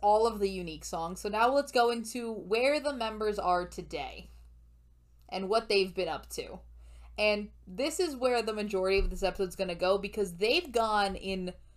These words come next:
the weirdest directions, and it's just been, they're all far more successful outside of this show than they were in this show.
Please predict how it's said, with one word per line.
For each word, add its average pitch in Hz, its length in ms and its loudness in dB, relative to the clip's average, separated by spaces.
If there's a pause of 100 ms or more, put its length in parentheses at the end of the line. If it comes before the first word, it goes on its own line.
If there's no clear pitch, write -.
(400)
the 240 280 6
weirdest 240 680 -4
directions, 320 1040 -6 (720)
and 220 160 0
it's 254 240 -2
just - 380 -8
been, 247 580 0 (840)
they're 302 220 6
all 269 600 6 (260)
far 269 240 6
more 254 220 2
successful 214 600 -2
outside 190 580 2
of 180 120 -2
this 185 140 -2
show 190 340 2
than 196 160 -2
they 175 140 0
were 165 180 -2
in 123 180 -10
this - 160 -14
show. - 340 -10